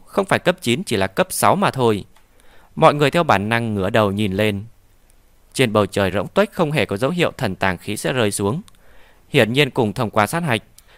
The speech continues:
nhưng chênh lệch giữa Cố Khinh Yên và Tịch Thiên Dạ là rất lớn. Đổi thành trước đây, nếu được phán xét là cấp sáu thiên phú, nhất định sẽ tạo thành một trận náo động không nhỏ, quét ngang ghi chép lịch sử của đại lục. Nhưng trước mặt Châu Ngọc,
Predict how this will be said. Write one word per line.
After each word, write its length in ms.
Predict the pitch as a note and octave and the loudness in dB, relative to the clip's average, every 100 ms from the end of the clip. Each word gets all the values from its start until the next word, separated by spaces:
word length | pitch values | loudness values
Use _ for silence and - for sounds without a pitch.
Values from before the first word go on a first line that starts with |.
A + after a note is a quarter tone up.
| _ | _
nhưng 140 | F3+ F#3+ | -2 0
chênh 320 | - F#3 E3+ | 2 2 4
lệch 160 | A#2 | 0
giữa 100 | G2+ | 0
Cố 180 | G#2+ A#2 | -2 -2
Khinh 220 | - C#3 | -2 -4
Yên 220 | G2 A#2 G2+ | 0 0 0
và 100 | G2+ | -2
Tịch 180 | G#2+ - | -4 -4
Thiên 200 | A2 F#2+ | -4 0
Dạ 200 | G#2 E2 | 0 0
là 120 | F#2 | -2
rất 200 | D3 - | -4 -2
lớn. 280 | G2+ A2 G3 - _ - - _ - - | 0 0 -4 -10 _ -20 -20 _ -20 -6
Đổi 240 | A#2 F#2 | -2 -2
thành 220 | - G#2+ | -2 -6
trước 200 | F2+ D3 | -4 -2
đây, 300 | B2+ G#2+ G#2 - - - - | 2 2 0 -8 -20 -20 -4
nếu 140 | E3+ G#3+ | 2 2
được 120 | D#3 | 2
phán 220 | A#2 C3+ | 0 0
xét 220 | - G#3 | -2 -2
là 80 | B2 | -2
cấp 220 | - F3+ | -2 -6
sáu 200 | - A2+ | 0 0
thiên 200 | - B2 | 0 -4
phú, 340 | - G#2+ D3+ - _ - - | -2 -2 -2 -6 _ -20 -12
nhất 220 | D3+ G#3+ F3 | -2 0 0
định 120 | - | -2
sẽ 120 | - | 0
tạo 220 | - - - | 2 0 0
thành 200 | A2 G2 | -2 -2
một 140 | F#2+ | -2
trận 200 | A#2+ G#2 | -4 0
náo 160 | G2+ F3 | 0 2
động 200 | F3+ A#2+ | 0 0
không 260 | C3 A2 | -4 -2
nhỏ, 360 | G2 D#2+ E2+ - _ - - - | -2 -2 -6 -12 _ -20 -20 -2
quét 220 | E3+ - | -2 0
ngang 280 | A#2 G#2 F#2+ | 0 0 0
ghi 120 | A2 | -6
chép 260 | - F#3 B2 | -2 -2 -2
lịch 160 | G#2+ | -4
sử 180 | - F#2+ | -4 -6
của 100 | A#2 | -2
đại 140 | A2 | 0
lục. 240 | G#2 G2+ - _ _ _ _ _ _ - - G#2+ | 0 -2 -4 _ _ _ _ _ _ -20 -16 -4
Nhưng 200 | A2 G#2 | -4 -2
trước 160 | F3+ | -2
mặt 200 | F#3+ G#2+ - | 0 0 0
Châu 160 | G#2+ | 0
Ngọc, 340 | G#2 F#2+ - | 2 -2 -2